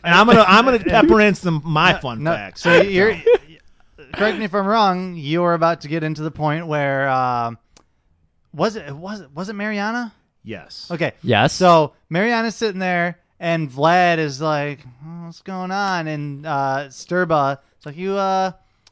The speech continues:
Speaker 2: you like this? You, you like our, our new daughter?"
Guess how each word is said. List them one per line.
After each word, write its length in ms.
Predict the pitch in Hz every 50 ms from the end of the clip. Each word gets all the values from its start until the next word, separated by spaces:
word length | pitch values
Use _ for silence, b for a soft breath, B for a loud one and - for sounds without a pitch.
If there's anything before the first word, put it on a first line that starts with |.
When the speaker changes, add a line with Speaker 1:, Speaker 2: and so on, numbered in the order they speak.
| _ _ _ _ -
Speaker 2:
you 140 | 160 175 175
like 260 | 180 185 208 208 _
this? 300 | - 254 254 - - -
You, 100 | 208 202
you 220 | 202 175 165 170
like 260 | 175 196 202 202 - 208
our, 380 | 196 190 190 190 180 180 165 156
our 140 | 165 175
new 220 | 180 180 185 185 185
daughter?" 680 | 170 160 185 185 190 196 208 214 233 254 262 247 220